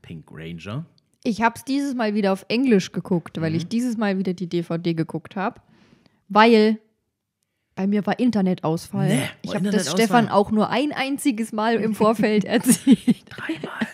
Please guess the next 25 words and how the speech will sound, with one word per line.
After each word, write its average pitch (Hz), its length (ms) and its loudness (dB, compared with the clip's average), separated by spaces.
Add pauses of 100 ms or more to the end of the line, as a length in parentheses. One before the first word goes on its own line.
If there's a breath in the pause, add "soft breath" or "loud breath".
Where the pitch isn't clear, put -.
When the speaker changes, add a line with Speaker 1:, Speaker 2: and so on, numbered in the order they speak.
Speaker 1:
dreimal. 131 720 -4 (840 loud breath)
Speaker 2:
Deshalb 233 540 2
hab 202 180 -4
ich - 200 -10
zur 214 120 -4
D 190 140 0
V 185 160 0
D 175 160 -2
gegriffen. 190 400 -6
Zum 190 160 -4
Glück - 300 -2
hatte - 200 -8
ich - 100 -14
die 175 140 -16
da, 175 380 -4 (640)
weil 156 300 -8 (440)
ich - 140 -20
hätte 170 160 -10
ja 156 80 -8
auch 175 120 -14
schon 156 180 -16
fertig - 320 -18
geguckt - 360 -14
haben 240 220 -18
können. - 160 -20